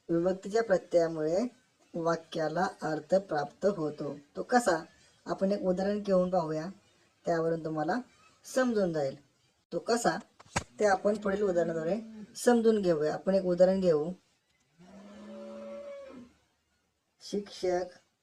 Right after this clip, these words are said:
गोविंद वर्ग शाबासकी दिली,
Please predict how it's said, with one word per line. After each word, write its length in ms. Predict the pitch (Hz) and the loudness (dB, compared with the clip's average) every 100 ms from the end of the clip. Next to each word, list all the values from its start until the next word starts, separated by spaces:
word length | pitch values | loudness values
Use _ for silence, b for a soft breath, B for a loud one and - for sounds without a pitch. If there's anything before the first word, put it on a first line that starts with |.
| _ _ _ _ _ _ _ _ _ _ _ _ _ _ _ _ _ _ _ _ _ _ _ _ _ _ _ - | _ _ _ _ _ _ _ _ _ _ _ _ _ _ _ _ _ _ _ _ _ _ _ _ _ _ _ -14
गोविंद 800 | 180 160 170 170 170 196 196 165 156 170 _ _ _ _ _ _ _ _ _ _ _ _ _ _ _ _ _ _ _ _ _ _ _ _ _ _ _ _ _ _ _ _ _ _ _ _ _ 175 | -10 -2 0 2 2 0 0 0 0 -4 _ _ _ _ _ _ _ _ _ _ _ _ _ _ _ _ _ _ _ _ _ _ _ _ _ _ _ _ _ _ _ _ _ _ _ _ _ -12
वर्ग 600 | 151 156 180 190 175 156 151 170 _ _ _ _ _ _ _ _ _ _ _ _ _ _ _ _ _ _ _ _ _ _ _ _ _ _ _ - | -10 4 6 6 2 -2 -2 -4 _ _ _ _ _ _ _ _ _ _ _ _ _ _ _ _ _ _ _ _ _ _ _ _ _ _ _ -20
शाबासकी 1040 | - - 151 156 170 175 - - 151 160 - _ _ _ _ _ _ _ _ _ _ _ _ _ _ _ _ _ _ _ _ _ _ _ _ _ _ _ _ _ _ _ _ _ _ _ _ _ _ _ _ _ _ | -10 -6 -6 0 2 2 -4 -10 -6 -6 -8 _ _ _ _ _ _ _ _ _ _ _ _ _ _ _ _ _ _ _ _ _ _ _ _ _ _ _ _ _ _ _ _ _ _ _ _ _ _ _ _ _ _
दिली, 360 | 165 185 185 | 0 2 2